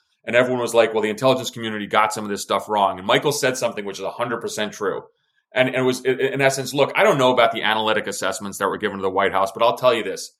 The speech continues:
Every chief of station in Kabul we, we brought back to see the president of the United States, every single one for twenty years. And there, and he, and then he said, "There's not a single directorate of operations officer," that was,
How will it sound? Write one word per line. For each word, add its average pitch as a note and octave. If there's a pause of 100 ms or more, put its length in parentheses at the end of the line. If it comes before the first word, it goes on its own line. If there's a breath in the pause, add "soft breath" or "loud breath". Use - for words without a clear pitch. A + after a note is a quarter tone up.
(340)
Every D#3+
chief D3+
of C3
station A#2
in G#2
Kabul G#2
we, G#2 (180)
we A2
brought G#2
back G2
to F#2
see G#2+
the G2
president G2
of F#2
the F#2
United F#2
States, F2+ (160)
every C3+
single A#2+
one F#2 (360)
for A2
twenty A2+
years. G2+ (340)
And C3
there, C3
and C3
he, B2+
and B2
then B2
he B2
said, B2
"There's A2
not A#2+
a A2
single E3
directorate B2+
of A2+
operations A2
officer," G#2+
that G2
was, G2